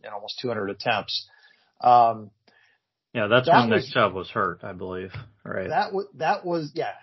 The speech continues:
Speaker 1: Nick Chubb missed three or four games that year, or maybe longer.
Speaker 2: Mm,
Speaker 1: Um,
Speaker 2: more, I think, but yeah.
Speaker 1: Yeah, but, um, that was really the, the one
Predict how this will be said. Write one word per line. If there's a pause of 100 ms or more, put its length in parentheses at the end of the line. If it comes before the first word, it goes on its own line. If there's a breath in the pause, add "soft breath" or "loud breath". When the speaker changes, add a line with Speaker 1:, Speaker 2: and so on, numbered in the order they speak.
(140)
Speaker 1:
Nick
Chubb
missed
three
or
four
games
that
year,
or (360)
maybe
longer.
Speaker 2:
Mm, (200)
Speaker 1:
Um,
Speaker 2:
more,
I
think,
but
yeah. (360)
Speaker 1:
Yeah,
but,
um, (840 soft breath)
that
was
really
the, (220)
the
one